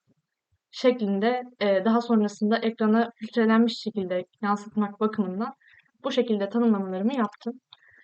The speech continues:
Burada da, e, returnledim aslında bakarsanız. Yani, e, hani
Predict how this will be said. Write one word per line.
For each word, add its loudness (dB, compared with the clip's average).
Burada 4
da, 0
e, 2
returnledim -2
aslında 2
bakarsanız. -2
Yani, 0
e, 2
hani 4